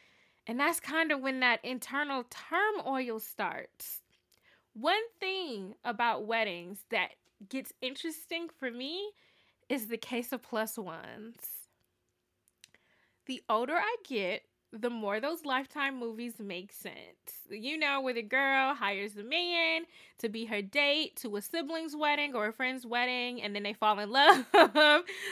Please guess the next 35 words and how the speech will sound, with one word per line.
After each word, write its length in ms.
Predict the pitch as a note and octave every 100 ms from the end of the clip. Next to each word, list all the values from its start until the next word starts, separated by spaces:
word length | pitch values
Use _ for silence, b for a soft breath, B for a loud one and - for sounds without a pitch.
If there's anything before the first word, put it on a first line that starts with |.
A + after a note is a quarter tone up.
| F4
Like, 580 | C4 C4 B3+ B3 B3 -
I 480 | A3 A3+ - - D#5
said 140 | B4+ A#4
this, 260 | G4 G4 D4+
I 100 | D4
think 160 | - C#5
I 40 | B4
said 120 | E4+
this 160 | D#4+ F4
on 80 | B3
a 80 |
holiday 420 | C4 C#4 C4+ B3 A3
episode, 680 | A3+ A#3 C4 A#3 G#3+ G3+
like, 320 | A3 G#3+ G#3+ - _ _
"The 160 | C4+ -
older 200 | B4+ B4+
I 160 | A4+ B4+ A4+
get, 220 | G#4+ G4+
the 80 | F#4+
more 80 |
I 340 | G4+ G#4+ G4 F#4+ -
get 260 | - C5+ G4 G4 G4+ F4+
it." 160 | -
Like, 500 | F4 E4 D#4+ D#4+ D4+
you 100 | G#4 A#4
just 160 | A4 G4+
be 80 |
wanting 320 | F#4 D#4 F4+ F4
to 60 | F#4+
have 160 | D#4 D4+
a 40 |
person 380 | D4+ D4+ E4+ E4
be 80 | E4
like, 140 | D#4
"Look, 240 | C#4 D#4+